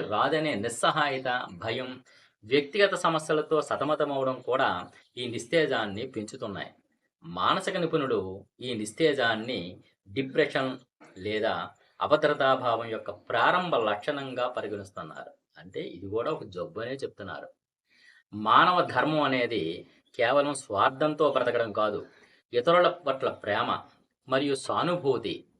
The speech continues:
ఖచ్చితంగా మనం ప్రదర్శించాలి. ఈ లక్షణాలు స్పందన ద్వారానే వ్యక్తమవుతాయి. చెడును చూసి స్పందించకపోతే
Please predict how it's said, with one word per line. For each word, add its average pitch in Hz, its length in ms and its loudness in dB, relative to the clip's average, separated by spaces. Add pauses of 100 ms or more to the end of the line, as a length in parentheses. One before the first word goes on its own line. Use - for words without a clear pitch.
(680)
ఖచ్చితంగా 113 580 -6
మనం 110 200 -2
ప్రదర్శించాలి. 107 840 -4 (600)
ఈ 175 100 -2
లక్షణాలు 180 600 4 (260)
స్పందన 147 480 0
ద్వారానే 160 520 4
వ్యక్తమవుతాయి. 110 640 -2 (920)
చెడును 233 320 2
చూసి 196 380 0 (320)
స్పందించకపోతే 139 960 -2